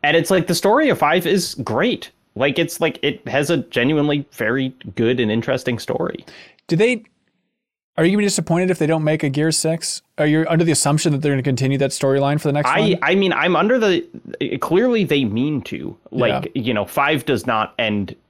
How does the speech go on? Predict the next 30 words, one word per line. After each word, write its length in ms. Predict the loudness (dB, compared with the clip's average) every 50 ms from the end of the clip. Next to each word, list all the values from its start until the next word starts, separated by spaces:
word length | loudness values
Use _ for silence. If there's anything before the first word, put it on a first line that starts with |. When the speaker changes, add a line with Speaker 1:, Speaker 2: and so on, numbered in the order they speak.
| _ _
Speaker 1:
conclusively. 960 | -4 -4 -4 -2 -2 0 0 0 0 -2 -4 -4 -4 -6 -6 -4 -4 -4 -4
Speaker 2:
Okay. 260 | -4 -6 -6 -8 -10 -10 -6 -4
Speaker 1:
Um, 460 | -2 0 0 0 0 0 -2 -4 -6 -10 _ _ _ _ _ _ _ _ _ _ _ _ _ _ _ _
and 180 | -4 -2 -2 0
I 140 | 0 2 2
would 160 | 2 2 2
be 80 | 0
disappointed 500 | -2 -2 -4 -4 -2 -2 0 0 0 -2
just 160 | -2 -6 -6 -4
because 440 | -6 -4 -2 -2 -4 -4 -8 -16 -18 _ _ _ -14 -10 -6
I, 240 | -4 -4 -2 -4 -4 -4
I 120 | -2 -4 -2
think 300 | -2 -2 -2 -2 -2 -2
they 180 | -2 0 0
have, 320 | 0 0 -2 -2 -8 -14 -8 -2
like, 320 | -2 -2 -2 -2 -8 -18 _ _ _ _ _ _ _ _ _ _ _ _ _ _ -6
I 80 | -4
think 260 | -2 0 -2 0 2
with 160 | 2 2 2 2
five 500 | -2 0 0 2 2 2 2 0 0 0
in 200 | 0 0 0 0
consideration, 720 | 0 -2 -2 0 0 0 2 2 0 0 0 0 -2 -2
six 320 | -2 -2 -4 -4 -4 -4 -6
would 140 | -6 -4 -4
just 180 | -6 -6 -4
be, 160 | -4 -2 -2
like, 280 | -2 -2 -2 -4 -2 -4
a 120 | -4 -4 -4 -10 -16 _ -12
banger 720 | -12 -12 -10 -12 -10 -6 -4 -2 -2 0 0 0 0 -2
game. 460 | -2 -2 -2 -2 -4 -4 -4 -6 -8